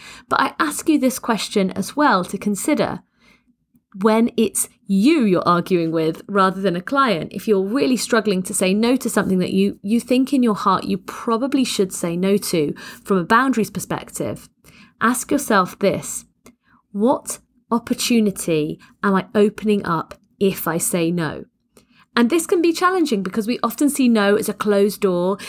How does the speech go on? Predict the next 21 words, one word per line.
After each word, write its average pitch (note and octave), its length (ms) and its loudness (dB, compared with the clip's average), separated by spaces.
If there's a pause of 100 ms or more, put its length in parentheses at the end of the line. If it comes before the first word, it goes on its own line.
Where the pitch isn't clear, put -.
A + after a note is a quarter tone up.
(180)
as G3 100 0
the - 240 -2
end A#3+ 260 4
of G#3 80 -2
something, E3+ 540 -6
but G#3+ 160 0
it - 220 -2
absolutely B3+ 720 0
can F#3 480 -4
open B3 400 2
up - 240 -2
opportunities. G#3 920 -2 (320)
It C4 140 -2
could C4+ 260 0
be A3+ 220 2
that G#3+ 240 -2
by G3+ 80 0
saying C#4+ 420 0
no F#3+ 240 4
to F#3 200 -6
an E3+ 100 -6